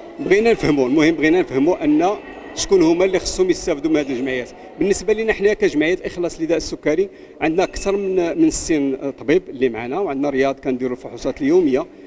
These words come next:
ولكن للأسف ما، ما، ما، الجهة ما عطاتنا حتى حاجة، رغم أن هضرنا مع الإخوان وعطيناهم، عبرنا على، آه، الأعمال اللي كنديروه والفحوصات اليومية اللي كنقوموا بها،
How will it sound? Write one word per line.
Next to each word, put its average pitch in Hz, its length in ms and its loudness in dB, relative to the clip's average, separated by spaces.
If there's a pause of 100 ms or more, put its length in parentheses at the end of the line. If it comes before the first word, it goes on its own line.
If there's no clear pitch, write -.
(140)
ولكن 185 260 0
للأسف 180 420 -2
ما، 170 280 0 (160)
ما، 151 140 2
ما، 147 380 -2
الجهة 143 420 0
ما 165 120 -4
عطاتنا 127 300 -6
حتى - 140 -6
حاجة، 127 300 -8 (520)
رغم 131 180 4
أن 151 260 2
هضرنا 127 420 -2
مع 131 160 0
الإخوان 143 540 -2
وعطيناهم، 131 1160 2
عبرنا 151 420 2
على، 143 300 2 (300)
آه، 147 120 4
الأعمال 143 360 0
اللي 151 120 2
كنديروه 143 760 2
والفحوصات 147 960 -2
اليومية 160 380 6
اللي 156 120 -2
كنقوموا 151 400 -4
بها، 139 320 -2